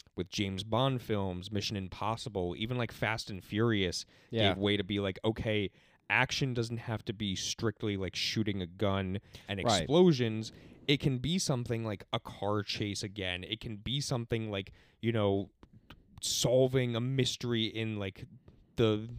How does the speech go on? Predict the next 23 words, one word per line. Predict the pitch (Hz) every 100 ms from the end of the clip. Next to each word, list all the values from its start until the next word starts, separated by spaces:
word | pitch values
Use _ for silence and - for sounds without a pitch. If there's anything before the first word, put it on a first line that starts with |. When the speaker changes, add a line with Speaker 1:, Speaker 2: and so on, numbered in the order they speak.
| 127 - -
Speaker 1:
the | 113 110 -
desert. | 92 107 98 87 - - - -
Speaker 2:
Yeah, | 127 123 90
it | 85 113
feels | 143 143
so | 160
much | 143 -
more | 131
broader | 104 - 87 90 87
later | 73 73 73 71
on. | - -
Like, | 104 104
Speaker 1:
Yeah. | 101
Speaker 2:
it |
gives | 131 123 120
the | 135 110
opportunity | 104 - 92 - 113 110 104 98
that | 95 90
it | 82
doesn't | 92 - -
have | 101 92
to | 95
be, | 87 87 87